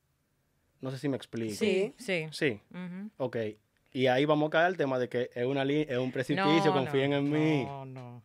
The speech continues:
Speaker 1: Es una línea muy fina. Cuéntenme. Laura, ¿qué, qué, qué cosas harían que tú, después que ya tú tomaste la decisión de salir con una persona, obviamente porque hay algún interés,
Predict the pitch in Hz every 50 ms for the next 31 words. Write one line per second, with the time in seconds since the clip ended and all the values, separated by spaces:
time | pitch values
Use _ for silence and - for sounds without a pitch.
0 | _ - - 120 127 135 143 147 147 147 143 143 143 127 - - 156 151 139 123
1 | 107 - - - - - - _ _ _ - 175 185 175 160 143 113 113 113 110
2 | 107 110 110 - _ _ _ _ _ _ _ _ - - - - - 170 180 175
3 | 156 147 139 - _ - - 196 214 226 214 - - - 190 208 214 220 214 208
4 | 196 185 - - - - - - - _ _ _ _ - - 175 196 208 214 208
5 | 196 - _ _ - 185 196 185 151 - 143 135 - - - 135 139 151 156 151
6 | 151 - 147 139 143 - 180 180 151 151 143 139 139 - - 233 254 170 - 196
7 | 175 185 185 175 170 180 175 156 147 147 147 - 170 170 170 170 151 156 - 170
8 | 165 165 151 147 143 143 - - - - 135 131 151 160 156 156 160 160 151 147
9 | 139 - 175 151 127 123 135 131 135 127 131 123 127 127 127 131 131 127 127 131
10 | 127 123 117 135 170 175 156 - -